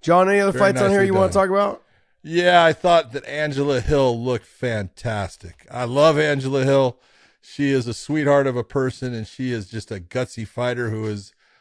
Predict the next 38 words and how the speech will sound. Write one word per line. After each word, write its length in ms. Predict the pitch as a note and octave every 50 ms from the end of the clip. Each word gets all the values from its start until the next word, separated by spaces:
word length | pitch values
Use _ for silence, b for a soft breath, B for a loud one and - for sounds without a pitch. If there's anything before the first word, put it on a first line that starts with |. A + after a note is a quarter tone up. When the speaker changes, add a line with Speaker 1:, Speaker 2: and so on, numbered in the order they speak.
| _ _ _ _ _ _ _ _ _ _ -
Speaker 2:
fought 320 | - D#3+ E3+ D#3+ C3 G2+
basically 480 | G2+ C3 D3+ D3+ - - _ - A#2 A2+
her 80 | G#2+
entire 360 | G2+ G2 - - A2+ A2+ A2 F#2+
career 360 | - - G2+ G2+ G#2+ A2 G#2+
in 120 | F#2 E2
the 60 | E2+ F#2
U 120 | F#2+ F#2+
F 60 | G2
C, 40 | B2
Speaker 1:
Yeah. 220 | C3 C3+ C3+ B2 G#2 F2+ -
Speaker 2:
let's 140 | F#2+ F#2+ -
be 140 | - G#2 G#2
honest. 380 | G#2+ G#2 G2+ F#2+ F2 - - _ _ _ _ _ _ _ _ _ _ _ -
And 260 | A#2 A#2 A#2 A2+ G#2+
she 160 | - - D3+
was 140 | C#3+ C3+ B2+
taking 400 | - C#3+ C3+ C3 B2 - C3 B2+
on 400 | B2+ C3 C3 B2+ B2+ B2 A#2+ A2 - _ _ _ _ _ _ _ -
Denise 360 | B2+ A#2+ C3 D3 C#3 - - C3+ A#2+
Gomes, 420 | A#2 B2+ C3 C3 C3 C3 A#2+ -
who 260 | - C3 B2 B2 A#2+ A#2+
is, 360 | A#2 G#2+ G2 G2 F#2+ - _ _ _ _ _ _ _ _ _ _ _ _ - - -
you 80 | - A2+
know, 240 | G#2+ G2+ G2+ F#2 - _ _ _ _ _ _ _ _ -
highly 460 | D3+ - - C#3+ D3 D3 C#3 C3+ A#2
touted, 480 | - - - B2 B2+ C3 B2+ B2 B2+ G#2
Speaker 1:
Mm-hmm. 80 | G2 - -
Speaker 2:
got 260 | - A#2 C3+ B2+ -
power 400 | - C3+ B2+ C3 C3 C3 C3 C3
in 60 | B2
her 140 | A#2+ A#2+ A2
hands, 640 | A2 B2+ B2 B2 B2 A#2+ A#2+ A2 - - F#2 - _ - -
has 240 | G2+ G#2+ A2 G2+ -
put 320 | _ - D#3 D3 A2+ G#2+
down 320 | B2 B2+ B2+ B2+ B2+ B2
some, 360 | A#2 - - A#2+ G#2+ G#2 G#2+ A2
uh, 280 | G#2 G2+ G2+ G2+ G#2